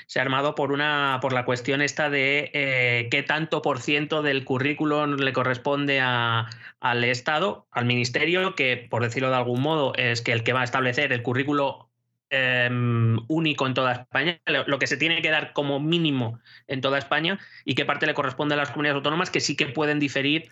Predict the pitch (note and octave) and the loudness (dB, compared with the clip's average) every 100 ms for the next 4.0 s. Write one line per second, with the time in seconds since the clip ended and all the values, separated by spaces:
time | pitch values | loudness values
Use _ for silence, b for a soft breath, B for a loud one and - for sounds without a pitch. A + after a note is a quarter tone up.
0 | B B B C#3 C3+ D3 C#3+ C#3 C#3+ B2+ | B B B -2 0 0 0 0 0 0
1 | A#2+ A#2+ A2 - B B B - C3 C3 | 0 0 -2 -6 B B B -4 0 0
2 | C3 B2+ C3+ C#3+ D#3+ D3 C#3+ G2+ G#2+ A2 | 0 2 2 0 0 0 -2 0 0 0
3 | - B2+ B2+ C3 B2+ B2+ D#3 E3 A2+ - | 0 -2 0 0 0 0 2 2 0 -6